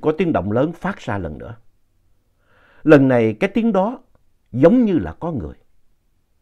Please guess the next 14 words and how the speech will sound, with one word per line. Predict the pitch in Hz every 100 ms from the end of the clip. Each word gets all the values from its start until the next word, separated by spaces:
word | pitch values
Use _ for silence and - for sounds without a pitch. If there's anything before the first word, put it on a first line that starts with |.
| _ _ _ _ _ _ -
Không | 233 226
phải | -
là | 156
đập | 113 -
cái | 220
rầm, | 160 80 _ _ _ _ _ _
không | - 208
phải | - 143
là | 110
chọi | - 87 117
tới | 175
cái | 185
đùng, | 123 - _ _ _ _ _ _ _
mà | 147 120 90